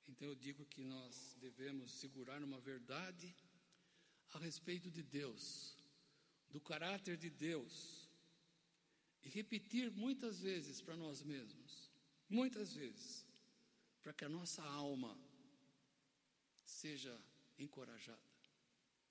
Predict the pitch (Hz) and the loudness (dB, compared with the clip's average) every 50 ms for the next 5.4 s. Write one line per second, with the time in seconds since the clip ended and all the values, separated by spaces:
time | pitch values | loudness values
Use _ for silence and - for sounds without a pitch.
0 | _ _ _ _ _ _ _ _ _ _ _ _ _ _ _ - - 302 - 123 | _ _ _ _ _ _ _ _ _ _ _ _ _ _ _ -18 -16 -16 -14 -16
1 | 151 - - - - - _ _ _ _ _ _ _ _ _ _ _ _ _ _ | -18 -20 -20 -20 -20 -20 _ _ _ _ _ _ _ _ _ _ _ _ _ _
2 | _ _ _ _ _ _ _ _ - - 135 143 - - - - 139 117 139 143 | _ _ _ _ _ _ _ _ -10 -8 -8 -6 -4 -2 -2 -2 0 0 -2 -2
3 | 147 143 131 113 - - - - - - - - - - - - - - - - | -2 -2 -2 -2 -2 -4 -4 -6 -8 -12 -20 -20 -20 -20 -20 -20 -20 -20 -20 -20
4 | - - - - _ _ - 180 185 175 - 202 185 170 - - 147 131 120 107 | -20 -20 -20 -20 _ _ 0 0 0 0 0 -2 -2 -2 0 0 0 0 0 -4
5 | 101 - - - - - - | -6 -6 -6 -4 -4 -6 -8